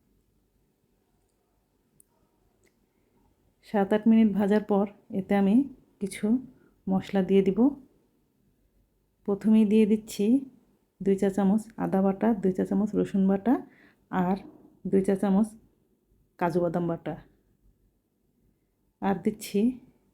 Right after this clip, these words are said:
হাফ কাপ টক দই, ফেটিয়ে নিয়েছি একটু। দিয়ে দিচ্ছি সেই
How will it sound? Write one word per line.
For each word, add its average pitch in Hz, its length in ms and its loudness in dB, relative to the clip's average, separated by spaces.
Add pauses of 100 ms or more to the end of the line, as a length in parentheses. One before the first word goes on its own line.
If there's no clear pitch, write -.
(680)
হাফ 190 260 -2
কাপ 226 200 0 (540)
টক 180 140 4 (100)
দই, 170 180 -4 (440)
ফেটিয়ে 196 260 0
নিয়েছি 196 340 -2
একটু। 220 220 -4 (1500)
দিয়ে 196 240 4
দিচ্ছি 208 300 -2 (120)
সেই 220 180 2